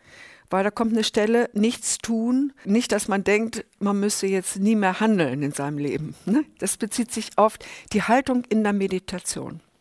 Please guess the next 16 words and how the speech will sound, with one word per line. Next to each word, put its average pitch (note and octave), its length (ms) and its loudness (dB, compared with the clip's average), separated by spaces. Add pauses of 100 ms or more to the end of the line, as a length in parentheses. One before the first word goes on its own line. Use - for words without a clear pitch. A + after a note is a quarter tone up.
(960)
"Glück C4+ 360 2 (140)
findet B3 460 0
sich - 280 -2
nicht - 640 0
mit A3 200 -2
dem F3+ 260 2
Willen G#3 460 4 (460)
oder A3+ 280 4
durch G#3 260 -2
große A#3 500 -2
Anstrengung. E3 800 -2 (2000)
Es G#3 140 2
ist - 280 -2
immer D4 280 6
schon A#3+ 280 2
da, E3+ 380 -2